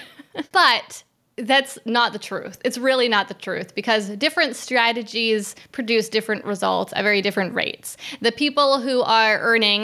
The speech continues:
let's say, a hundred times more money than you are right now, they are not working a hundred times more hours.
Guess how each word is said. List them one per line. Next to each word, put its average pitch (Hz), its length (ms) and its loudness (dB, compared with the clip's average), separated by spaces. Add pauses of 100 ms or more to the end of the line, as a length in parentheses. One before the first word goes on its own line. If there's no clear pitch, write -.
(100)
let's 220 220 -2
say, 233 140 2
a 226 200 2
hundred 254 400 0
times 247 460 0
more 233 260 2
money 220 320 2
than 202 160 -2
you 196 120 2
are 196 120 4
right 190 200 0
now, 190 200 2 (200)
they 247 120 4
are 302 100 2
not 269 220 0
working 247 300 2
a 202 80 4
hundred 208 240 2
times 202 240 0
more 196 140 -2
hours. - 560 -2